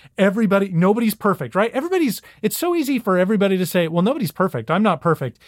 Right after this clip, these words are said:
It's when we get specific that it gets painful and it gets difficult,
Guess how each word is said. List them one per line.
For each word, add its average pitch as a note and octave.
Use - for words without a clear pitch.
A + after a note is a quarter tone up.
It's F#3+
when A3+
we D4
get G3+
specific -
that D3+
it D3
gets C#3+
painful C3
and C#3
it C#3
gets C3+
difficult, B2+